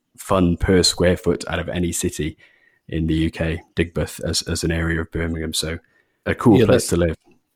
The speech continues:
Speaker 2: that's where the, the, um, Smithfield regeneration is happening. And it wasn't just the Times, it was the Guardian as well, which referred to it as a cool neighbourhood.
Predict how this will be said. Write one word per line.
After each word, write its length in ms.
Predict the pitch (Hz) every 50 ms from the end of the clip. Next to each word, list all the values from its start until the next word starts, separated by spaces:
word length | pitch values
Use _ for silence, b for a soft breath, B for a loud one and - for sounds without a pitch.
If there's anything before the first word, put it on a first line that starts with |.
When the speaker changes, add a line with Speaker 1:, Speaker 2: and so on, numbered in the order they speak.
| _ _ _ -
Speaker 2:
that's 220 | - 117 107 -
where 120 | - 120 113
the, 200 | 104 110 110 101
the, 520 | 98 95 107 107 107 107 104 104 107 -
um, 360 | 117 113 110 101 101 98 90
Smithfield 580 | - - - 127 110 - - 104 98 90 87 87
regeneration 720 | 92 90 82 82 90 85 85 82 82 82 80 - - 85
is 140 | 85 80 -
happening. 420 | - 87 80 - - 85 87 95 B B B B B B B
And 100 | - 98
it 60 | 101
wasn't 240 | 104 123 113 110 92
just 140 | 107 101 -
the 80 | 98 85
Times, 280 | - 113 113 110 104
it 80 | 107 95
was 100 | 98 90
the 80 | 101
Guardian 420 | 95 113 113 117 110 110 107 104 104
as 140 | 101 95 101
well, 300 | 110 110 101 87 80 78
which 300 | 80 82 78 - - -
referred 360 | 90 80 - 90 85 80 -
to 120 | - 87
it 120 | 85 - 90
as 120 | 85 87
a 60 | 85
cool 280 | 80 - - 101 85 82
neighbourhood. 580 | 82 82 80 78 71 82 76 80 78 76 -